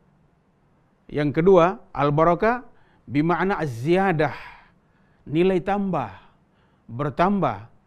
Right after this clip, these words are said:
bertambah berbagai macam hal dalam kehidupan keagamaan dan dalam kehidupan sosial, tanpa dirasa. "Wa may yattaqillaha yaj'al lahu makhraja wa yarzuqhu min haitsu la yahtasib." Barang siapa yang berbuat baik kepada Allah, berlaku baik kepada Allah,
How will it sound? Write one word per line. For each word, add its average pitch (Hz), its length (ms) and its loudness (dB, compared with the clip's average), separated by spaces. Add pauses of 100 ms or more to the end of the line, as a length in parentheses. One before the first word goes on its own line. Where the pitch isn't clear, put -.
(380)
bertambah 170 500 -2
berbagai 165 400 0
macam 165 380 -4
hal 208 320 -4
dalam 151 240 -2
kehidupan 139 400 -6
keagamaan 131 580 -4
dan 143 140 -4
dalam 127 240 -6
kehidupan 131 400 -8
sosial, 151 480 -8 (320)
tanpa 220 320 -2
dirasa. 214 640 -6 (480)
"Wa 143 160 -4
may 190 180 2
yattaqillaha 160 800 0
yaj'al 143 320 -2
lahu 143 240 -2
makhraja 190 560 -2
wa 139 160 0
yarzuqhu 139 560 -4
min 147 180 -4
haitsu 156 320 -6
la 160 220 -2
yahtasib." 160 480 -6 (640)
Barang 151 300 0
siapa 165 400 -2
yang 143 180 -2
berbuat 135 400 -4
baik 151 320 -2
kepada 131 160 -8
Allah, 143 180 -4
berlaku 131 360 -6
baik 143 400 -4
kepada 135 200 -8
Allah, 139 360 -6